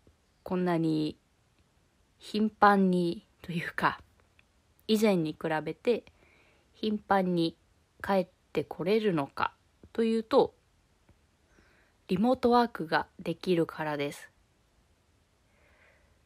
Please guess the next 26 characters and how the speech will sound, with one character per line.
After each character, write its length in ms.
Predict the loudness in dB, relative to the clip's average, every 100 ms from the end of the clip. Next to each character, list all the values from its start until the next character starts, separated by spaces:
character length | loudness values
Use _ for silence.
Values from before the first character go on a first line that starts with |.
| _ _ _ _ -8
実 160 | -8 -8 _
家 140 | -2 0
に 300 | 0 -2 -6
パ 120 | -6 -2
ソ 140 | -2
コ 140 | 2 2
ン 80 | 2
を 60 |
持 140 | 0 -2
っ 60 |
て 180 | -2 -6
帰 140 | -2 0
っ 140 | -2
て、 400 | -4 2 2 2 _ _ _ _ _ _ _ _ _ _ _
こ 120 | -2
こ 160 | 0 0
か 160 | 2
ら 240 | 4 4 2 _ _ _ -10
仕 160 | -4
事 320 | 0 2 2 0
を 80 |
し 100 | -2
て 120 | -2 -4
い 100 | -4
ま 160 | -10
す。 180 | -12